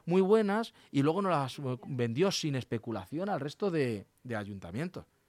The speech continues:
¿Y qué hace un ayuntamiento de veinte mil habitantes haciendo el acopio de todas las mascarillas supuestamente que había en España? Otra mentira, decía el alcalde,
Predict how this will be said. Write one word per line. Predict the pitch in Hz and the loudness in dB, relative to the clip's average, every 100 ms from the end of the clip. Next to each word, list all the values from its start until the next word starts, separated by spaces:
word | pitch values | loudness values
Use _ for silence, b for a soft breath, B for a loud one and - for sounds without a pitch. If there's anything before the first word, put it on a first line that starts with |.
| _ _ - | _ _ -20
¿Y | |
qué | - 135 | -16 -12
hace | 190 - | -12 -10
un | 175 | -8
ayuntamiento | 139 120 120 123 117 | -6 -6 -6 -6 -6
de | 113 | -6
veinte | 110 110 | -6 -8
mil | 107 123 | -6 -4
habitantes | 113 107 113 110 104 95 B - | -4 -4 -6 -6 -10 -12 B -12
haciendo | 101 131 | -8 -4
el | 139 | -2
acopio | 117 135 131 | -2 -4 -4
de | 117 | -4
todas | 131 143 | -2 0
las | 139 | 0
mascarillas | 120 113 101 117 123 113 | -2 -6 -6 -4 -4 -6
supuestamente | 117 123 117 120 120 110 | -10 -10 -8 -8 -8 -8
que | |
había | 110 | -8
en | 110 | -8
España? | 90 - 80 73 b b b | -12 -14 -14 -16 b b b
Otra | - - 98 | -14 -8 -6
mentira, | 90 170 208 85 | -4 -2 -2 -2
decía | 87 104 | -6 -6
el | 107 | -6
alcalde, | 113 151 165 185 | -4 -2 -2 -4